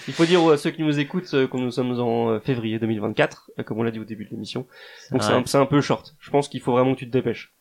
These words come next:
Speaker 2: Ouais. Bon.
Speaker 1: En tout cas, un sport peut obtenir la reconnaissance du C I O,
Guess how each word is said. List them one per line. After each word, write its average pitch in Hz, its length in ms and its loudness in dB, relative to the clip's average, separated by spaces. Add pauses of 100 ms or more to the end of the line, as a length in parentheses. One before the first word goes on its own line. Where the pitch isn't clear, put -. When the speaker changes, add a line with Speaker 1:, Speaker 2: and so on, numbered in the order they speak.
(140)
Speaker 2:
Ouais. 107 240 -4 (320)
Bon. - 140 -16 (600)
Speaker 1:
En 214 80 4
tout 208 100 -2
cas, 120 240 0 (180)
un 240 140 8
sport 202 420 2
peut 185 120 4
obtenir 190 400 4
la 147 60 2
reconnaissance 160 560 4
du 143 100 -2
C 131 200 0
I 123 80 2
O, 196 220 -2